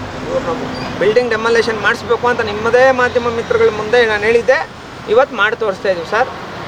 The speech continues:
ಯಾವುದೇ ಕಾರಣಕ್ಕೂ ಅಕ್ರಮವಾಗಿ ಕಟ್ಟಿರೋಂತಹ ಒಂದೇ ಒಂದು ಬಿಲ್ಡಿಂಗ್ ಕೂಡ ಕೊಟ್ಬಿಡಲ್ಲ.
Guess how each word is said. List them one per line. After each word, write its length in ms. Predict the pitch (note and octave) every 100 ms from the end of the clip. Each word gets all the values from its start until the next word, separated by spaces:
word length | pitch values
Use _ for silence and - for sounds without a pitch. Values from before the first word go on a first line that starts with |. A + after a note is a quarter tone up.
| -
ಯಾವುದೇ 360 | F#3+ G3+ C4+ C#4
ಕಾರಣಕ್ಕೂ 440 | C4 A#3+ A#3 A3 D4 C#4 - -
ಅಕ್ರಮವಾಗಿ 580 | - - C#4 C#4 C4+ C4
ಕಟ್ಟಿರೋಂತಹ 540 | B3 A#3 A3+ A3 A3+ C4
ಒಂದೇ 400 | B3+ G#3+ A#3 B3+
ಒಂದು 220 | C4 A#3+
ಬಿಲ್ಡಿಂಗ್ 300 | G#3 G#3+ G#3
ಕೂಡ 100 | G3
ಕೊಟ್ಬಿಡಲ್ಲ. 500 | A#3+ F#3+ D#3 D#3 C3